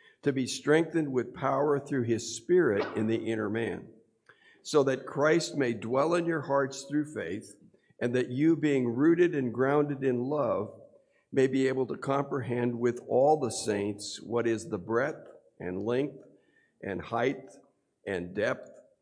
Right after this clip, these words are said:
and to know the love of Christ which surpasses knowledge,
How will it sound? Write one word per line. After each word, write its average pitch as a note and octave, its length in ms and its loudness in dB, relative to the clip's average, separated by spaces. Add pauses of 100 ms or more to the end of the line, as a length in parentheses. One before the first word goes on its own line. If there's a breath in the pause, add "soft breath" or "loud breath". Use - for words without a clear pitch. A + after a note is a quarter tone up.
(240)
and B2 120 -2
to B2 120 0
know C3+ 240 4
the C#3+ 100 0
love C#3 260 4
of E3 160 -2
Christ A#2 460 0
which A#2 240 -4
surpasses C3 720 -4
knowledge, B2 800 -4